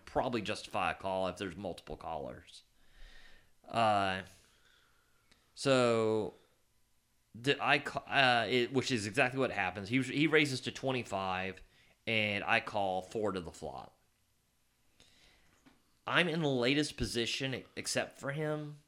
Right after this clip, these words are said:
The flop is ace three three. So it checks to me. I'm like, "Well,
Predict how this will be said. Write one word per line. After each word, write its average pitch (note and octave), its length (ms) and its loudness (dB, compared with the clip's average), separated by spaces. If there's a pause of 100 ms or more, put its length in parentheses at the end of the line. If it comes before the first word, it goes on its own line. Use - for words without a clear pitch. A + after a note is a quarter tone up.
(140)
The B2 120 -4
flop D3+ 420 0
is A#2+ 320 -2
ace C3 300 -2
three A2 280 -2
three. D2+ 440 -10 (1400)
So A2+ 760 2 (480)
it D#3 200 2
checks - 380 -4
to C3+ 120 -4
me. A#2+ 420 -4 (1500)
I'm C3+ 80 -6
like, C3 180 0
"Well, B2+ 540 2